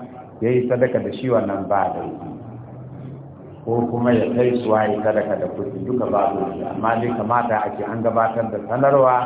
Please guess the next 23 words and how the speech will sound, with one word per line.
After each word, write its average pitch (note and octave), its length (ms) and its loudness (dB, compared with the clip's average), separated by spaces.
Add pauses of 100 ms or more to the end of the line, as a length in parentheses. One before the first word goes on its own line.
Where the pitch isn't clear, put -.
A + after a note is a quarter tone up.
(640)
don A2+ 180 2
Allah C3+ 320 4
ninawa A#2+ 580 4
ne. C#3 140 -2
Duk C#3 120 2
waɗanda C3+ 360 4
suka A#2+ 160 -2
kawo A#2+ 240 4
min A#2+ 240 0
ɗinki, A#2+ 400 2 (960)
wasu A#2+ 240 2 (180)
sun B2+ 160 -2
kawo B2 220 2
min B2 40 0 (200)
ɗinki - 160 -2
sun A#2+ 120 0
bar B2+ 140 4
ni A#2+ 100 0
da G2+ 120 -2
shi A#2+ 160 -4
kuma A#2+ 140 2
na B2+ 180 4
mance B2+ 240 0